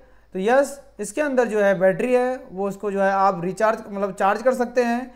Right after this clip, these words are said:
किसी भी जब एक दिन बैटरी ख़त्म होने के बाद किसी भी टाइम इसको जो है चार्ज कर सकते हैं। उसके बाद इसके अंदर जो इनपुट है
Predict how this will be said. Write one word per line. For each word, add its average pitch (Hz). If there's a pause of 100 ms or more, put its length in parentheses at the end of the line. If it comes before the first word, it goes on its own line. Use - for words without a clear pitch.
(240)
किसी 247
भी 262
जब 233
एक 226
दिन 262
बैटरी 196
ख़त्म 190
होने 226
के 226
बाद 233
किसी 240
भी 277
टाइम 196
इसको 185
जो 180
है 214 (640)
चार्ज 262
कर 262
सकते 233
हैं। 156 (520)
उसके 180
बाद 233 (200)
इसके 185
अंदर 185
जो 190
इनपुट 202
है 240